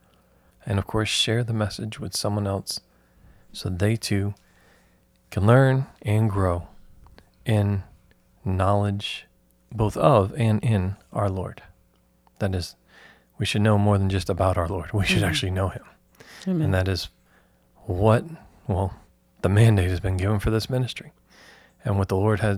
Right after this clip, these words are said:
Speaker 1: desired from the beginning
Speaker 2: Mm-hmm.
Speaker 1: is that we would know him, not just about him.
Speaker 2: Amen.
Speaker 1: So, with that being said,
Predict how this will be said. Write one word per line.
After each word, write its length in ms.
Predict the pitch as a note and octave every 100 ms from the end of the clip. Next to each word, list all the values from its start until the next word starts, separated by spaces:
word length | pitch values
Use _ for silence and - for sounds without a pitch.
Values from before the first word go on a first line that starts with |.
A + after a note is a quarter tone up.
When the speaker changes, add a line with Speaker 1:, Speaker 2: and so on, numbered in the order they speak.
| -
Speaker 1:
desired 680 | - F#2 F2+ G#2 G#2 - - - _ -
from 260 | - G2
the 60 | F#2
beginning 460 | F#2+ G2 F#2+ E2 - _ F3+
Speaker 2:
Mm-hmm. 340 | E3+ C#3+ D#3+ - -
Speaker 1:
is 80 | G2+
that 80 | F#2
we 120 | G2
would 160 | F#2+
know 200 | F2+ F#2
him, 140 | - - - _ _
not 160 | G2 F#2
just 260 | - F#2 -
about 300 | F2 E2+ -
him. 160 | - - _ _ _ F3+
Speaker 2:
Amen. 340 | F3 D#3 D3+ - _ - - - - - -
Speaker 1:
So, 320 | - G#2 F2 - _ _ _ _ _ _ _ _ _ _ -
with 120 | G#2+
that 160 | A2 A2
being 160 | A2+
said, 280 | - F2+